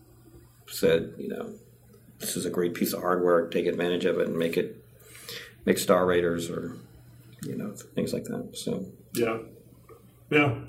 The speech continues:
Speaker 2: Uh, well, Mule and Seven Cities, and Seven Cities are definitely great examples of doing a lot with,
Speaker 1: Mm-hmm.
Speaker 2: you know, ultimately not, not that much, you know?
Speaker 1: Yeah. Mm-hmm.
Speaker 2: Um, you know, there weren't, those games were not packed with rules, but they,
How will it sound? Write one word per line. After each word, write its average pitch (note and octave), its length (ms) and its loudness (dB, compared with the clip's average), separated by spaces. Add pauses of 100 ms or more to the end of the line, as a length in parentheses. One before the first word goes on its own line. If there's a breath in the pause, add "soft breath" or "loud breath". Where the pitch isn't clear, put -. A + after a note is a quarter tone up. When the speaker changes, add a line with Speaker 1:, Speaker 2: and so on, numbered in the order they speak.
Speaker 2:
Uh, A2+ 220 2
well, A#2+ 280 6
Mule E3+ 280 8
and D#3 80 4
Seven D#3+ 180 4
Cities, B2 500 -2
and B2 140 -2
Seven B2+ 160 0
Cities A2 240 2
are G#2+ 80 -2
definitely G#2+ 320 -2
great G#2 160 -4
examples G2+ 400 -2
of - 140 -12
doing G#2+ 160 -2
a - 80 2
lot - 340 2 (200)
with, - 280 -4
Speaker 1:
Mm-hmm. F2+ 480 2
Speaker 2:
you F#2+ 80 -8
know, - 220 -10 (240)
ultimately D#3 340 2
not, A2 320 -2 (220)
not A2+ 240 -2
that G#2 200 -2
much, G2+ 440 -4
you G2+ 120 4
know? F2+ 240 4 (300 loud breath)
Speaker 1:
Yeah. E2+ 60 -2
Mm-hmm. E2+ 180 -2
Speaker 2:
Um, F#2+ 540 -4 (240)
you A2 120 -10
know, G2 60 -6
there A2 140 -6
weren't, A2+ 280 -2 (320)
those A#2+ 160 -2
games B2 240 0
were A#2+ 100 2
not A2 260 -2
packed A#2 260 2
with - 160 -10
rules, - 380 -2
but - 200 -10
they, - 280 -6